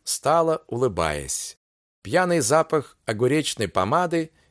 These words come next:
исходил от ее красивого лица. «Может, подсобить в чем, Гришенька?»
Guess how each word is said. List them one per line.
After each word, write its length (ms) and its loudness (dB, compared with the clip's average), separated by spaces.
исходил 680 0
от 180 -2
ее 280 0
красивого 800 -2
лица. 540 -6
«Может, 480 2
подсобить 640 0
в 100 -6
чем, 360 2
Гришенька?» 760 0